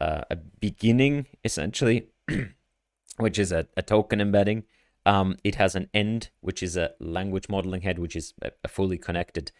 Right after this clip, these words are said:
or a stack of fully connected layers that just maps into the vocabulary. Uh, but in the be-, in the middle, it's composed of, uh, recurrent, or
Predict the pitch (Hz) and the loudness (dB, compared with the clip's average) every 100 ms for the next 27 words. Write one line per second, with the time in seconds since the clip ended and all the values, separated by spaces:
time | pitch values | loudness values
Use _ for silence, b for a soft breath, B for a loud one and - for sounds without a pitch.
0 | b b - 85 - 85 82 98 92 92 | b b -6 -6 2 2 2 -4 -2 -2
1 | - 92 82 - 85 90 92 90 85 - | -4 -6 -4 -6 0 2 2 2 -2 -4
2 | - 80 - _ - - 87 82 - - | -2 -4 -6 _ -12 -10 -2 -4 -4 -8
3 | 80 - 80 76 80 90 85 90 90 101 | -10 -8 -8 -8 -2 0 2 0 -2 -4
4 | - B B B - 95 87 - - - | -10 B B B 6 6 6 2 -2 -2
5 | 131 135 131 113 85 101 - 113 107 95 | 0 0 0 -2 -2 -4 -2 -2 0 0
6 | 95 127 71 67 - b b b - 98 | 2 2 2 -4 -8 b b b -8 -6
7 | - 98 - 107 107 - - 98 92 90 | -4 -2 4 6 4 0 2 4 4 2
8 | 87 82 _ _ _ _ _ _ _ _ | -6 -12 _ _ _ _ _ _ _ _
9 | _ 80 78 80 90 - - 147 101 85 | _ -2 0 -2 -6 -4 2 4 4 -2
10 | - - - _ _ _ _ _ _ - | -8 -16 -16 _ _ _ _ _ _ -4
11 | 82 | -4